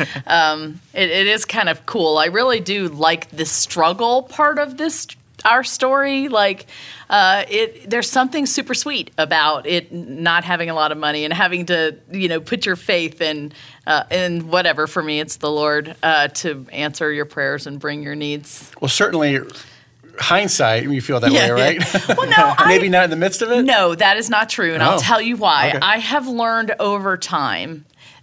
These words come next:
Speaker 1: that it is the difficult, hard things in life that bring the most fruit. And so where I, I used to think that problems were bad and it meant I was doing a bad thing, um, or, or where I wanted to brace to avoid the problems,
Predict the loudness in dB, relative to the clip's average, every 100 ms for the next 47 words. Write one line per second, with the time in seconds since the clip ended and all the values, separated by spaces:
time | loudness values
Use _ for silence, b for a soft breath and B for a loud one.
0 | -2 2 4 2 0 -4 -2 -2 -2 -2
1 | -2 -4 -4 -6 -6 -2 -2 -2 -2 0
2 | 2 0 -4 -6 -4 -4 -6 -6 0 0
3 | 0 -2 -4 -4 -2 -4 -4 -4 -4 -2
4 | -4 -8 -10 -10 -8 -10 -10 B B -4
5 | -2 -2 2 2 2 2 -2 0 -2 -2
6 | -2 -4 -4 -4 -4 -6 -6 2 2 2
7 | -6 -8 -8 -8 0 2 4 2 0 0
8 | -2 -4 -2 -4 -4 -8 -10 -4 2 2
9 | 2 -6 -10 -10 -12 B B B -2 0
10 | 0 -4 -4 -4 -2 -4 -2 0 0 0
11 | 0 0 -2 -2 -6 -10 -2 0 0 -2
12 | -4 -2 -2 -2 -2 -2 -2 -6 -2 0
13 | 0 -4 -6 -8